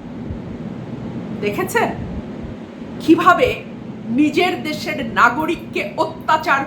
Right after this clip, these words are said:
করতে, আইনের পুরোপুরি লঙ্ঘন ঘটিয়ে ছাত্রকে টেনে হিচড়ে নেওয়ার সময় আবারও সেই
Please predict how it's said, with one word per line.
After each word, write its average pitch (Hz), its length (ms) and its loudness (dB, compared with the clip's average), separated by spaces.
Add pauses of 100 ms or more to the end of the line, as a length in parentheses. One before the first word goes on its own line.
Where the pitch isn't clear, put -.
করতে, 247 540 0 (720)
আইনের 359 540 4 (800)
পুরোপুরি 392 640 4
লঙ্ঘন 302 680 4 (180)
ঘটিয়ে 233 420 -8 (720)
ছাত্রকে 320 680 -4 (100)
টেনে 339 260 -4
হিচড়ে 302 540 -6
নেওয়ার 277 320 2 (140)
সময় 233 360 -8 (400)
আবারও 302 400 0
সেই 240 300 -10